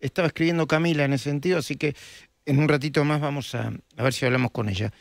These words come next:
Pero Pablo, eh, eh, acabamos de hablar con el secretario de Transporte, Franco Mogueta. Es la primera vez que hablamos, por lo menos en público. Dijo varias cosas muy sugerentes. Primero, acá hay una interna, eh, eh, de, de sindicatos de la uta, una interna furiosa. Se están disputando el liderazgo de la interna. Uno.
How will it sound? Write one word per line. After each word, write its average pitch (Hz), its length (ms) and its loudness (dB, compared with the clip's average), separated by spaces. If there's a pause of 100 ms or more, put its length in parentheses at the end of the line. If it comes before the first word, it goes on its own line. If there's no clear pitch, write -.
(500)
Pero 165 180 4
Pablo, 220 480 2
eh, 147 240 -4
eh, 147 160 -4
acabamos 220 420 0
de 180 80 2
hablar 190 320 0
con 147 320 -2
el 127 380 -2
secretario 135 340 -2
de 156 60 0
Transporte, 165 440 -2
Franco 151 320 -2
Mogueta. 123 380 0
Es 127 60 0
la 139 80 0
primera 165 260 2
vez 170 160 2
que 131 160 -4
hablamos, 113 380 -4
por 107 160 -6
lo 127 100 0
menos 147 280 0
en 117 100 -2
público. 90 420 -6 (460)
Dijo 269 260 2
varias 233 260 2
cosas 175 600 -2 (560)
muy 247 160 2
sugerentes. 156 640 0
Primero, 120 480 -2 (880)
acá 196 200 0
hay 349 80 6
una 220 120 4
interna, 214 640 2
eh, 151 180 -2
eh, 143 360 2
de, 135 240 0
de 131 240 -2
sindicatos 143 540 0
de 123 60 2
la 123 140 0
uta, 104 380 -6
una 175 140 2
interna 220 400 2
furiosa. 135 720 0
Se - 160 -6
están 208 240 0
disputando 196 520 2
el 160 80 2
liderazgo 147 400 2
de 135 60 0
la 131 80 0
interna. 107 580 -4
Uno. 143 360 2